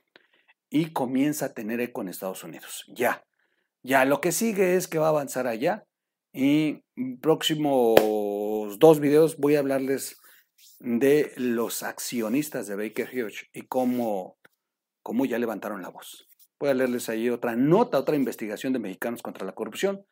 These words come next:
Y seguiremos, seguiremos. Me han preguntado sobre el tema de Segalmex. A ver, solamente rápido. Me han preguntado mucho sobre el tema de Segalmex.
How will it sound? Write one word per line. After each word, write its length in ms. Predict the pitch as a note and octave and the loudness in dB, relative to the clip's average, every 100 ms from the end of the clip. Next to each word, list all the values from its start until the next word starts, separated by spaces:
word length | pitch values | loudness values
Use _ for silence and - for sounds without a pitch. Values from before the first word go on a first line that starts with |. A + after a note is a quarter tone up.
| _ - _ _ C#3 | _ -20 _ _ 0
Y 200 | D3 D3+ | 2 2
seguiremos, 540 | D3 B2+ B2+ A2+ G2 | 2 0 2 0 -2
seguiremos. 420 | G#2+ A#2 C#3+ F3 | -4 -2 0 4
Me 80 | G#3 | 6
han 80 | D#4 | 8
preguntado 400 | G#4 D4 C4+ C4+ | 10 10 10 10
sobre 180 | A3 D#3+ | 6 2
el 60 | |
tema 280 | - F3+ F#3 | 4 4 6
de 80 | D#3 | 4
Segalmex. 640 | - A#2+ A#2 B2 E3 - - - _ | 4 2 2 0 -2 -4 -18 -20 _
A 60 | C3 | 8
ver, 140 | E3 | 8
solamente 440 | D#3+ G3+ F#3+ F#3 E3+ | 8 4 4 4 4
rápido. 380 | C#3 B2+ G2 - | 4 4 -2 -2
Me 160 | C3+ | 2
han 80 | A3 | 4
preguntado 320 | B3+ G3+ F#3+ | 6 6 6
mucho 240 | F#3 F3+ F#3+ | 4 2 0
sobre 160 | D3+ | 0
el 80 | A#2 | -2
tema 160 | C#3 C#3 | 0 0
de 60 | |
Segalmex. 520 | C3 A2+ A2+ C3 - | 0 -2 0 0 -2